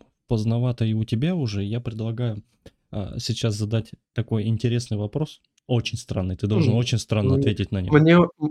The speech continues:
Speaker 2: мне уже страшно. Так, я
Speaker 1: А,
Speaker 2: готов.
Speaker 1: да, поверь, очень страшно и очень глупый, но очень, мне просто интересно услышать.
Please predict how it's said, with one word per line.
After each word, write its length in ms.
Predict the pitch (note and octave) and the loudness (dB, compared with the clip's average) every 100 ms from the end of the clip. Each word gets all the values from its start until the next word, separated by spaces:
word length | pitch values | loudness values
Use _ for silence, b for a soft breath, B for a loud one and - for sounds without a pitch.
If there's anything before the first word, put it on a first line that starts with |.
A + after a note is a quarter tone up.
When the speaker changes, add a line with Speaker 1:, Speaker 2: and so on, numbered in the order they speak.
| D3+ | 0
Speaker 2:
мне 320 | D3 D3+ D#3 | 2 6 6
уже 220 | D3 C3 | 6 2
страшно. 480 | C3 - C3+ C3 - - | -2 -6 -6 -6 -12 -16
Так, 380 | B2+ C#3+ D3+ - - | -16 -14 -16 -18 -14
я 80 | - | -8
Speaker 1:
А, 0 | |
Speaker 2:
готов. 120 | G#2 | -4
Speaker 1:
да, 340 | G#2 G#2+ G2+ | -2 0 -2
поверь, 340 | A2 A2 G#2 G2 | -2 0 0 0
очень 280 | A2 - G#2+ | -2 -4 -8
страшно 440 | - A#2+ A#2+ G#2 | -2 -2 0 -2
и 60 | F#2+ | -2
очень 380 | G#2 G#2 G#2 | -2 -2 -2
глупый, 380 | G#2 A2+ A#2+ F#2+ | 0 0 0 -2
но 600 | F#2 G2 F#2+ F2+ F2 E2 - | -2 -4 -4 -6 -8 -10 -4
очень, 500 | A2 - F#2+ G2 - _ b b | -4 -4 -6 -8 -14 _ b b
мне 160 | A2 | -2
просто 300 | G2+ A2 - | 0 -2 -2
интересно 480 | G2 F#2+ G2+ F#2+ - | -6 -2 -2 -2 -6
услышать. 500 | G2+ - F#2+ - - | -10 -6 -8 -8 -12